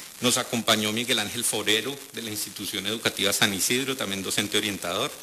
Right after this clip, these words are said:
Del Selmira Huertas, el docente orientador Óscar Arciniegas,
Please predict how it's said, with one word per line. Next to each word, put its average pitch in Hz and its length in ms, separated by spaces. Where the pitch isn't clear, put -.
Del 120 160
Selmira 110 420
Huertas, 131 460
el 127 120
docente 104 360
orientador 107 580
Óscar 123 320
Arciniegas, 101 720